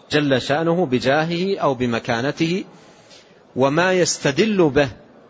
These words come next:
من يقول بذلك لا يخرج استدلاله عن أمرين: إما أحاديث لا تصح، لا تصح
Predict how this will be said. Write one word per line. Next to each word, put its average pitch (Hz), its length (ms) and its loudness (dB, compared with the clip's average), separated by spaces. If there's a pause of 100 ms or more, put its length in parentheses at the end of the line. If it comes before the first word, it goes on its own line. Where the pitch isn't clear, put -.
(100)
من 160 180 2
يقول 170 420 2
بذلك 151 580 0
لا 175 180 2
يخرج 143 460 -2
استدلاله 147 840 0
عن 139 160 -2
أمرين: 113 400 -2 (560)
إما 185 340 2
أحاديث 170 560 -2
لا 175 120 2
تصح، 117 340 -4 (2000)
لا 156 140 2
تصح 151 360 -2